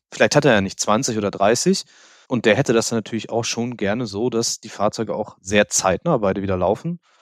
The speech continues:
Also dementsprechend niemandem ist damit geholfen, wenn, wenn, wenn's dann heißt, jetzt musst du zwei Wochen warten,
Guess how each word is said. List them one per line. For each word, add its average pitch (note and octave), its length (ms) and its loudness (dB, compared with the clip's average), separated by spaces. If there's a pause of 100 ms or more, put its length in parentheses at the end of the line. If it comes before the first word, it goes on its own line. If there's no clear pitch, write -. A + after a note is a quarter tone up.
(140)
Also B2 160 2
dementsprechend C3+ 720 2
niemandem B2+ 400 2
ist - 120 -4
damit B2+ 200 -4
geholfen, A#2 360 4
wenn, A2+ 200 -2
wenn, G#2+ 400 -4
wenn's A2+ 180 -8
dann G#2 140 -6
heißt, A2 200 2
jetzt G#2 140 -6
musst B2+ 160 -10
du A2 40 -12
zwei G#2 260 2
Wochen G#2 220 -4
warten, C3+ 500 0